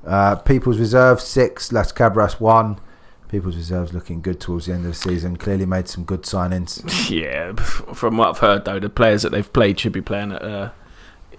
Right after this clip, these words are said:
Speaker 2: in a higher league, to be fair. But no disrespect to 'em. If they wanna play for the People's Reserves, all, all fair credit.
Speaker 1: Fair credit to them. Uh, as we said, Our Lady Seniors lo-, winning three two against the Spitfires.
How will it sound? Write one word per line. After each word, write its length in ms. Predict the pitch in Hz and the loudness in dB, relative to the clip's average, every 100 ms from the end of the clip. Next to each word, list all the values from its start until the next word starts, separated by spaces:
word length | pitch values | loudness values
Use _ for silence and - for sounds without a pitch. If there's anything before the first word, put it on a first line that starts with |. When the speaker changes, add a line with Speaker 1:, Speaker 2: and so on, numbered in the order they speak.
| - | -2
Speaker 2:
in 100 | 113 | 2
a 40 | 110 | 4
higher 240 | 131 110 | 4 4
league, 200 | 104 101 | 0 -6
to 80 | - | -4
be 80 | 104 | -4
fair. 260 | 101 101 110 | -2 -2 2
But 140 | 104 117 | 2 4
no 120 | 131 | 4
disrespect 580 | 110 - - - 104 - | 4 0 -2 2 2 4
to 60 | - | 4
'em. 80 | 117 | 4
If 80 | - | 6
they 60 | |
wanna 120 | 113 110 | 6 6
play 160 | 113 110 | 4 4
for 80 | |
the 80 | 117 | 4
People's 380 | - 120 117 107 | 4 2 2 -2
Reserves, 360 | 107 113 110 117 | 0 0 0 0
all, 180 | 113 - | -2 -2
all 80 | 113 | -4
fair 240 | - 110 | -2 -2
credit. 400 | - 120 117 - - _ _ - - - | -2 -6 -6 -10 -20 _ _ -20 -18 -10
Speaker 1:
Fair 200 | 104 87 | -6 -4
credit 300 | 95 92 - | -2 -4 -2
to 80 | 98 | -2
them. 220 | 104 95 - - - - | -2 -4 -8 -6 -4 4
Uh, 300 | 117 113 - - - | 4 6 4 0 -2
as 160 | 117 104 | 0 0
we 60 | 107 | 0
said, 240 | 123 120 | 4 6
Our 120 | 120 | 6
Lady 260 | 117 113 110 | 6 4 2
Seniors 580 | - 120 113 113 107 - 104 | 0 0 2 0 -2 -6 -4
lo-, 240 | 110 104 110 | -2 -2 -2
winning 280 | 113 107 101 | 0 0 0
three 220 | 117 110 | 0 0
two 300 | - 117 113 | 4 4 2
against 320 | 110 107 101 87 | -2 -4 -4 -4
the 60 | |
Spitfires. 720 | - 120 - 120 120 113 - | -2 -2 0 4 4 4 0